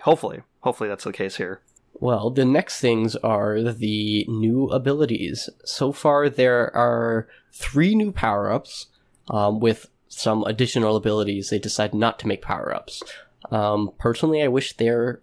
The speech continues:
Speaker 2: are more power-ups, and I really hope there are.
Speaker 1: Yeah, who knows? Maybe they, maybe they decide to only show off three.
Speaker 2: Yeah.
Speaker 1: So, I, I'd imagine that's probably the case here.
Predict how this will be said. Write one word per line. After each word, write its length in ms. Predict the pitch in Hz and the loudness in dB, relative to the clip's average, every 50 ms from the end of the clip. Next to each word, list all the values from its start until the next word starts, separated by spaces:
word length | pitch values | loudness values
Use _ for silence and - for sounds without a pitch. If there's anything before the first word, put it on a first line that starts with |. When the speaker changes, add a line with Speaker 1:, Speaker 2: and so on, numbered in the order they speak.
| _ - | _ -4
Speaker 2:
are 360 | 110 110 113 117 123 131 - - | -2 -2 -2 -2 -4 -6 -6 -2
more 320 | 135 151 147 127 127 - - | 0 0 0 0 -2 -4 -10
power-ups, 520 | - 151 - 87 - - 80 - - - - - | -8 -6 -6 -6 -4 -6 -6 -6 -6 -8 -8 -6
and 100 | 104 104 | -6 -4
I 40 | 104 | -2
really 260 | 110 120 127 135 127 | 0 0 2 2 2
hope 260 | - - 127 - - | 0 0 -4 -2 -2
there 140 | 117 92 73 | 0 0 0
are. 340 | - 80 80 - - - _ _ _ _ _ _ _ _ _ _ _ _ _ _ _ _ _ - | 0 -2 -4 -8 -12 -16 _ _ _ _ _ _ _ _ _ _ _ _ _ _ _ _ _ 2
Speaker 1:
Yeah, 140 | 160 147 127 | 4 4 4
who 120 | - 160 | 4 4
knows? 300 | 160 151 139 117 - - _ _ | 6 6 4 4 2 -6 _ _
Maybe 280 | - 139 131 127 147 139 | -2 0 0 2 2 2
they, 240 | 131 127 123 123 117 - - | 4 4 4 4 4 0 -2
maybe 280 | 127 127 127 123 120 | 0 2 2 2 2
they 180 | 117 117 117 113 | 0 0 0 0
decide 320 | 101 113 - - 113 101 | -2 -2 -2 -2 -2 -2
to 100 | - - | -4 -8
only 160 | 90 95 98 95 | -8 -8 -8 -8
show 160 | - 98 95 | -6 -6 -8
off 100 | 92 - | -8 -8
three. 340 | - - 98 101 113 131 - - _ _ _ _ _ _ _ _ _ _ _ _ _ - | -8 -6 -4 -2 -2 -4 -4 -10 _ _ _ _ _ _ _ _ _ _ _ _ _ -8
Speaker 2:
Yeah. 200 | - - - - | -6 -6 -6 -6
Speaker 1:
So, 320 | - 104 98 90 85 - _ _ - | -4 -4 -4 -4 -4 -8 _ _ -4
I, 120 | - 117 117 107 | 0 2 2 4
I'd 160 | 113 120 117 | 4 2 2
imagine 280 | 113 110 101 98 104 | 2 0 -2 -2 -4
that's 160 | 101 95 92 - | -8 -10 -8 -8
probably 240 | - - - - | -8 -8 -8 -8
the 60 | - - | -10 -6
case 260 | - - - - - | -4 -6 -6 -6 -8
here. 200 | - 60 - - | -10 -10 -10 -10